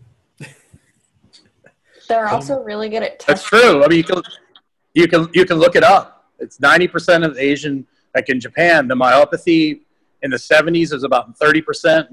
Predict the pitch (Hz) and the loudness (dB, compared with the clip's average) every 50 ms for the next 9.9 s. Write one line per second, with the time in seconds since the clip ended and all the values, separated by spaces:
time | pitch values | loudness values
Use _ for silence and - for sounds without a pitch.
0 | 135 131 135 135 131 - - - 139 131 - - 127 120 117 123 131 131 131 123 | 0 2 2 2 0 -2 -6 -6 -8 -8 -6 -8 -10 -6 -2 -2 -2 -2 -4 -8
1 | - - - - 127 120 120 - _ _ _ _ _ _ _ _ _ 127 120 117 | -12 -16 -10 -6 -6 -6 -6 -8 _ _ _ _ _ _ _ _ _ -2 0 0
2 | 117 117 117 117 - 254 _ _ _ _ _ _ _ _ _ _ _ _ _ _ | 0 -2 -4 -8 -18 -20 _ _ _ _ _ _ _ _ _ _ _ _ _ _
3 | _ _ _ _ _ _ _ _ _ _ _ _ _ _ _ _ - - 104 101 | _ _ _ _ _ _ _ _ _ _ _ _ _ _ _ _ -20 -20 -20 -20
4 | 104 _ _ _ _ _ _ 131 135 139 135 131 - 160 151 147 - 151 131 139 | -20 _ _ _ _ _ _ -4 0 0 0 0 2 0 0 2 0 0 0 0
5 | 143 147 139 - 156 143 131 123 120 123 - 135 135 131 123 123 120 110 - _ | 0 0 -2 -4 -4 -4 -4 -4 -8 -4 -2 0 0 0 -2 -4 -6 -10 -8 _
6 | - 127 131 135 - - 120 110 110 107 - - - - - _ _ _ _ _ | 0 2 2 2 0 -2 -6 -6 -6 -6 -8 -14 -20 -20 -20 _ _ _ _ _
7 | _ _ _ _ _ _ _ _ _ _ _ - 123 120 113 113 113 110 107 - | _ _ _ _ _ _ _ _ _ _ _ -6 -4 -2 -2 -2 -4 -6 -8 -12
8 | - - 131 120 - 127 120 113 104 - - 131 120 110 - 113 107 - - - | -14 -12 -12 -8 -6 -4 -4 -4 -6 -10 -10 -10 -10 -10 -10 -12 -16 -16 -20 -20
9 | _ _ _ _ _ _ _ _ _ _ _ _ _ _ - 147 139 135 | _ _ _ _ _ _ _ _ _ _ _ _ _ _ 0 0 0 2